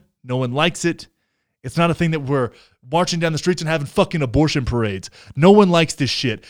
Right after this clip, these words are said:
And the last thing that those people need is more shame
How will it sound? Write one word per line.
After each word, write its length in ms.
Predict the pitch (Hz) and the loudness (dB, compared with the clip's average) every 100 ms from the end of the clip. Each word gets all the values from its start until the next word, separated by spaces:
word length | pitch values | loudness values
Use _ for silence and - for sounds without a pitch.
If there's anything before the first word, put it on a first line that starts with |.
| - | -4
And 120 | 165 | 2
the 60 | 160 | 4
last 320 | 175 226 - | 4 2 2
thing 120 | 214 | 0
that 100 | 190 | 2
those 180 | 170 180 | 4 2
people 320 | - 196 175 | 2 0 0
need 420 | 143 123 143 170 - - - 156 | 0 2 0 -2 -10 -20 -14 -2
is 160 | 143 | 0
more 280 | 143 180 185 | 4 6 6
shame 680 | - - 208 202 147 104 | 4 0 2 2 2 -4